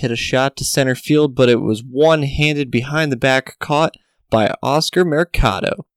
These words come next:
and the rally was stopped in its tracks. Cleveland is now tied for the second wild card with the Oakland Athletics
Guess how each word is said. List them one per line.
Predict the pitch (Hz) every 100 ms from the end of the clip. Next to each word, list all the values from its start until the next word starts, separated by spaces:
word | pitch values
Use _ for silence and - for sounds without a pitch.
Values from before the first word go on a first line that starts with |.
| _
and | - 95
the | 98
rally | 98 110 113 107
was | 92 -
stopped | - 95 - 104
in |
its | 101 -
tracks. | - 104 - - -
Cleveland | - 127 120 117 110
is | 107
now | 110 110
tied | - 107 104
for | - 104
the | -
second | - 113 120 104
wild | 107 110 110 -
card | - 107 107
with | 127 - -
the | 120
Oakland | 104 - 107 95
Athletics | - - 117 110 107 -